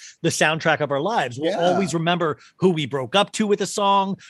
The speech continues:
Speaker 1: who our first dance with. Like, I mean, it really does mean so much to us. Um, but speaking of that time period of what I was talking about, I remember, like, we always talk about celebrities growing up in the press. We always talk about watching people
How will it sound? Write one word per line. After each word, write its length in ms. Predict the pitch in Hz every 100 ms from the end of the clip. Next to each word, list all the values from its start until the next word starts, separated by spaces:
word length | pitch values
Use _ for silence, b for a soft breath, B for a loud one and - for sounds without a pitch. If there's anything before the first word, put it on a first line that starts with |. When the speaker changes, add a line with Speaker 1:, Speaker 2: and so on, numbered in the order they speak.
| B
Speaker 1:
who 160 | 160 156
our 140 | 135
first 300 | 143 127 -
dance 300 | 202 208 202
with. 120 | 226
Like, 160 | 226 226
I 60 |
mean, 240 | 233 220 214 190
it 120 | 214
really 260 | 208 294 254
does 240 | 208 220
mean 180 | 214 196
so 200 | - 208
much 240 | 202 208
to 120 | - 160
us. 220 | 143 - B B B
Um, 360 | 175 175 151 123 _ _ _ _ -
but 140 | 220
speaking 340 | - 320 359
of 140 | 247 240
that 160 | 226 -
time 320 | 190 214 226
period 440 | - 175 165 156 -
of 160 | 165
what 140 | 156 175
I 100 | 175
was 120 | 151
talking 300 | - 175 185
about, 180 | 156 143
I 140 | 139 262
remember, 680 | 254 170 175 180 147 139 B B B 190
like, 100 | 196
we 100 | 262
always 180 | 320 311
talk 140 | 226 208
about 180 | 180
celebrities 480 | - 156 156 156 143
growing 400 | 117 147 143 139
up 160 | 131 135
in 80 | 117
the 80 |
press. 340 | - 107 95 -
We 80 | 180
always 260 | 208 214
talk 260 | - 170 160
about 240 | 151 147
watching 400 | 139 147 - 156
people 520 | 123 147 127 139 135